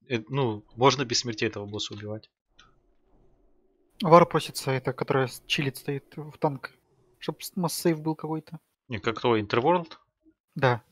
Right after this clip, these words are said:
Speaker 1: Ну, блядь, массейв тут, в принципе, похуй. Ладно, спекайся в танка, да, будешь стоять. Э, ну, массейв, знаешь, на че сдавай? Ну, допустим, когда под миликами фиолетовая залупа появится, дай.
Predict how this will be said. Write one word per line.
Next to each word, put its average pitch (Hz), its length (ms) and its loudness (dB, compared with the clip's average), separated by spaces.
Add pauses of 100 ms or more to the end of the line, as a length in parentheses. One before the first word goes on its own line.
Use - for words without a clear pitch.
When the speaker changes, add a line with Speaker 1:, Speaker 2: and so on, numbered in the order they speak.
(480)
Speaker 1:
Ну, 175 180 -6
блядь, 147 500 0
массейв 147 380 -2
тут, 127 160 -10
в - 20 -20
принципе, 139 360 -6
похуй. 170 340 -2
Ладно, 139 240 6
спекайся 113 500 -2
в - 60 -14
танка, 147 320 2
да, 110 180 4
будешь 110 240 0
стоять. 139 420 2 (100)
Э, 113 400 -2 (240)
ну, 196 100 -6
массейв, 214 440 6
знаешь, 190 280 4
на 147 100 0
че 123 160 4
сдавай? 113 440 6 (500)
Ну, 151 100 4
допустим, 160 440 2
когда 147 240 6
под 147 180 6
миликами 120 380 2
фиолетовая 117 520 6
залупа 117 360 0
появится, 143 500 4
дай. 107 280 6